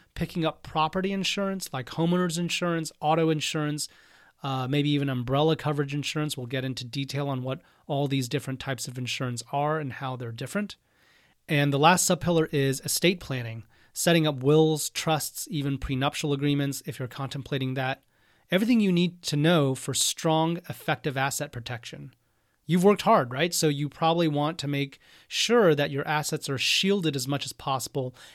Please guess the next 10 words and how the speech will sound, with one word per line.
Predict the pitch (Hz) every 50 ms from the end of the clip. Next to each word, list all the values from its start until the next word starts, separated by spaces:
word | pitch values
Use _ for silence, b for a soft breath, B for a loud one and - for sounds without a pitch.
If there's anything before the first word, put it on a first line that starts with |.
| B B B
and | - 143 143 139
that | 143 151 170
your | 151 139 135
estate | 123 - - - - 143 151 -
planning | - - 143 135 135 131 127 127 123 131
legal | 143 156 175 185 170 160 143
documents | 131 131 131 127 120 117 - 135 127 123 123 123 - - b b b b
reflect | 143 135 - - - 147 143 143 - - - - _
your | - 139 139 135 127
intentions. | 123 123 120 117 - - 127 131 127 - - 127 127 127 127 - - -